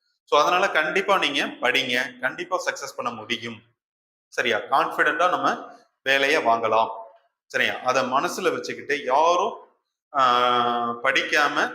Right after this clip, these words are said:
ஆஹ், வெளியே போயிடாதீங்க. சரியா? டிஸ்கண்டினியூ பண்ணிட்டு, ஆஹ், படிப்பை டிஸ்கண்டினியூ பண்ணிட்டு போகாதீங்க. கண்டிப்பா படிச்சுக்கிட்டே இருங்க.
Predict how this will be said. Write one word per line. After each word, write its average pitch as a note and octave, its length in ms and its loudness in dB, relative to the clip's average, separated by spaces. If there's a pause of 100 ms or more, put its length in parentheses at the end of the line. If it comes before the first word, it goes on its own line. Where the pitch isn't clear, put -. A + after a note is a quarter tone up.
(600)
ஆஹ், A#2 560 -2
வெளியே C#3 240 2
போயிடாதீங்க. G#2+ 540 -2 (300)
சரியா? A2+ 300 0
டிஸ்கண்டினியூ C3 580 -4
பண்ணிட்டு, A#2+ 340 -2 (340)
ஆஹ், A#2 360 0
படிப்பை C3+ 320 0
டிஸ்கண்டினியூ A#2+ 520 -10
பண்ணிட்டு A#2+ 320 -14
போகாதீங்க. A#2+ 640 -2
கண்டிப்பா D3 520 -4
படிச்சுக்கிட்டே C3 560 -2
இருங்க. A#2+ 260 -6